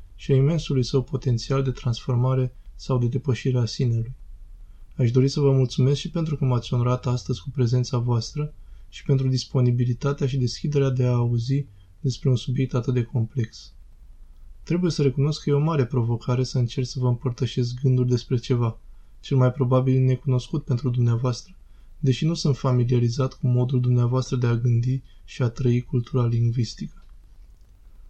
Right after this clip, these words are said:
Îmi cer scuze pentru că nu am putut fi cu voi să vă întâlnesc în persoană.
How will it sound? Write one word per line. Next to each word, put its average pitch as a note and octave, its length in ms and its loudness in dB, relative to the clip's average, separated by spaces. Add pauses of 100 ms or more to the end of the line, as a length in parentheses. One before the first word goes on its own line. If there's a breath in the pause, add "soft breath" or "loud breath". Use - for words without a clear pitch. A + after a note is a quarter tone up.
(120)
Îmi C3+ 120 2
cer F#3 160 2
scuze E3 320 -2
pentru D3 300 -2
că C3+ 160 0
nu C#3+ 140 2
am D3+ 140 0
putut C#3 300 -4
fi - 120 -10
cu B2+ 160 -2
voi B2+ 260 2
să C3 140 -4
vă B2 120 2
întâlnesc B2 440 0
în B2 80 0
persoană. A#2 520 -2